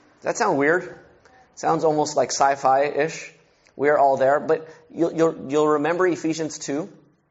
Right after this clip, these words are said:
where it says we're dead in our trespasses and sins. And then verse four says, "But God made us alive together with Christ." And then it says, "He has raised us with him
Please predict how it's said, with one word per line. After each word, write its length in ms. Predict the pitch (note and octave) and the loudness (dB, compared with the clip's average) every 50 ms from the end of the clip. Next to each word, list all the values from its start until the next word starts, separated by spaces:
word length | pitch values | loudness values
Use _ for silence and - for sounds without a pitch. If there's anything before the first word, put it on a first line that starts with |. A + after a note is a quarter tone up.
| _ _ _ _ - - - | _ _ _ _ -16 -8 -2
where 140 | C#3 C3 C3+ | 0 0 0
it 80 | B2+ | 2
says 180 | - D#3 C#3+ C3 | 0 0 0 0
we're 120 | C3+ C3+ | 0 -2
dead 260 | A#2+ G#2 B2+ C3 C#3 | 0 2 2 2 4
in 100 | C#3+ D3+ | 2 2
our 120 | C#3+ B2+ A#2+ | 0 -2 -2
trespasses 580 | - C#3+ C3+ C3 - - C3+ C3+ - - B2+ | -4 -4 -6 -4 -2 -2 -2 -2 -2 -4 -6
and 140 | B2 A#2+ A2+ | -6 -8 -6
sins. 440 | - - B2 C#3+ F3 F#3 F3 - - - - - - - _ | -6 -4 -4 -4 -6 -8 -10 -14 -18 -20 -20 -20 -20 -10 _
And 100 | - C#3+ | -2 0
then 120 | D#3 D#3+ | 0 2
verse 180 | C#3 D#3 D3+ D#3 | 2 0 0 2
four 180 | - D#3+ D#3+ E3 | 2 2 2 2
says, 220 | - D#3 D3 B2 | 2 0 0 0
"But 220 | A#2 C#3+ C#3 A#2+ | 0 -2 -2 -2
God 300 | A2 C3+ C3 C#3 D3+ D3 | 0 0 2 2 0 0
made 160 | C#3+ D3 D3 D3 | -2 -2 -2 -2
us 120 | D3 - | -2 -2
alive 340 | C3+ B2 B2+ B2+ C3+ C#3 - | -2 0 2 2 2 0 -2
together 340 | - C#3+ B2 C3+ C3 C3 C3 | -6 -4 -2 -2 -2 0 -2
with 140 | B2+ - | -4 -4
Christ." 640 | - - - A#2+ C3 F3+ - - - - - - - _ _ _ _ _ _ _ - - | -4 -4 -2 -2 -2 -2 -4 -8 -14 -18 -20 -20 -20 _ _ _ _ _ _ _ -20 -6
And 140 | - C3+ D3 | -2 2 2
then 80 | F3 F#3 | 2 2
it 80 | F3+ | 2
says, 360 | - F#3 F3 E3+ E3 E3 E3+ - - - - - - | 2 4 4 4 4 0 -4 -14 -18 -20 -20 -20 -12
"He 240 | - - F3 F3 E3 | -4 -2 0 0 2
has 240 | E3 D3+ C#3 B2+ | 2 0 0 -2
raised 440 | C3 A2+ G#2+ C#3+ D3 E3 F3 E3 E3+ | -4 0 2 2 2 2 2 2 0
us 180 | G3 G#3 G3+ - | 0 0 0 2
with 140 | F#3 G#3 F#3+ | 0 2 2
him 260 | G#3+ G#3+ A3+ A#3 | 0 0 -2 -2